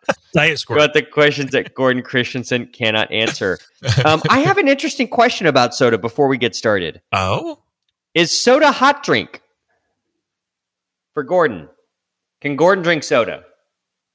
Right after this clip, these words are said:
Speaker 1: <sighs> Yeah, that, that's, um, that is a debatable, uh, question,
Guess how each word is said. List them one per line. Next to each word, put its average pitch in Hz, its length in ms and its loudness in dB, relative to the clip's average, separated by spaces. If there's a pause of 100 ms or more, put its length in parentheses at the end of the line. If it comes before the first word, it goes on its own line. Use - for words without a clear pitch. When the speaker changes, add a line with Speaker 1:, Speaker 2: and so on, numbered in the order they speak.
(1300)
Speaker 1:
<sighs> - 380 -12 (680)
Yeah, 139 360 2
that, 131 220 -2
that's, 156 300 -2
um, 127 380 -2 (340)
that 143 160 0
is 160 120 0
a 143 40 0
debatable, 156 640 -2 (320)
uh, 156 180 -4
question, 180 540 -2